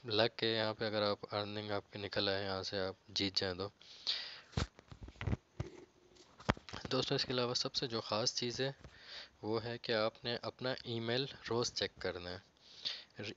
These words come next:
email पे ये daily एक spin देते हैं, Lucky draw की spin होती है एक, जिससे आप free में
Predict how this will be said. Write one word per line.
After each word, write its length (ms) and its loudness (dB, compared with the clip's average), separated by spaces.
email 320 4
पे 140 2
ये 180 4
daily 320 4
एक 240 0
spin 360 4
देते 300 4
हैं, 200 0
Lucky 300 2
draw 220 4
की 180 -2
spin 320 2
होती 300 0
है 100 6
एक, 120 -2
जिससे 320 2
आप 200 2
free 280 2
में 280 2